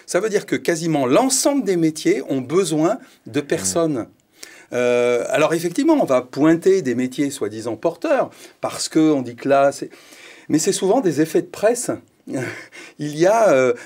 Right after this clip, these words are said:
Speaker 1: euh, des, euh, des besoins sur des métiers qui sont pas créateurs d'emplois nouveaux,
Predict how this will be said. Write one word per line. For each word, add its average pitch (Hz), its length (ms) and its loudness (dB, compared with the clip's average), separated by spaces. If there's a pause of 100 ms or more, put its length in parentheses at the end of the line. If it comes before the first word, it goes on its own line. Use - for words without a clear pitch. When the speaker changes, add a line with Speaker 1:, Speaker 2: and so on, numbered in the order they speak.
(100)
Speaker 1:
euh, 120 280 4
des, 131 380 2
euh, 113 240 6
des 117 160 0
besoins 170 680 2
sur 151 200 -2
des 143 120 0
métiers 156 280 0
qui 127 160 -8
sont - 640 -4
pas 226 340 2
créateurs 135 580 0
d'emplois 131 640 0
nouveaux, 139 600 -2